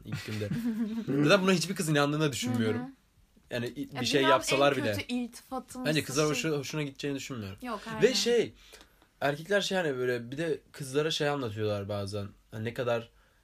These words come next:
Speaker 1: işte kızla birlikte oldukları falan filan. Aslında hani bu, hani gösteriyorlar, kızlarla birbirlerini gösteriyorlar, kızları çeksinler diye. Hani "Ben hep güzel kızlarlayım."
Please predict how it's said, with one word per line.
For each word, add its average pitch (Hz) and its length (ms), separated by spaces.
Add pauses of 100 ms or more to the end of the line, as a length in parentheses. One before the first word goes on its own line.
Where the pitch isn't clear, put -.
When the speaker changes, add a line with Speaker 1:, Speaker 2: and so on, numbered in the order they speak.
(100)
Speaker 1:
işte 117 300
kızla 113 360
birlikte 113 340
oldukları 110 420
falan 107 280
filan. 107 320 (760)
Aslında 143 360
hani 143 260
bu, 143 260 (160)
hani 131 140
gösteriyorlar, 139 640
kızlarla 135 440
birbirlerini 135 400
gösteriyorlar, 135 460
kızları 113 400
çeksinler 107 540
diye. 101 100
Hani 104 100
"Ben 107 80
hep 110 160
güzel 107 260
kızlarlayım." 101 520